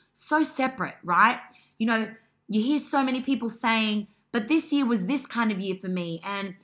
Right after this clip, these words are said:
this next year is gonna be this year, and new year, new me, and this is what I'm gonna do."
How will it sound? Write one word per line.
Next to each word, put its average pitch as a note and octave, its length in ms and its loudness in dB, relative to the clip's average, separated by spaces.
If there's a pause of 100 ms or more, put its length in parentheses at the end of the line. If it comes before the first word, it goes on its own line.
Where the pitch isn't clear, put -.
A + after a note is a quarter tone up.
(140)
this C4 320 0
next D4+ 320 0
year C4 100 2
is A#3+ 60 -2
gonna A#3+ 200 -2
be A3+ 120 0
this B3 260 -4
year, G#3 200 -2
and G3+ 260 -2
new C4 160 4
year, C4+ 320 2
new A#3 260 4
me, A#3 300 2
and F3+ 160 -6
this C#4+ 240 -4
is C4 100 -2
what B3 140 0
I'm A#3 140 0
gonna A3 180 -2
do." F#3+ 320 -4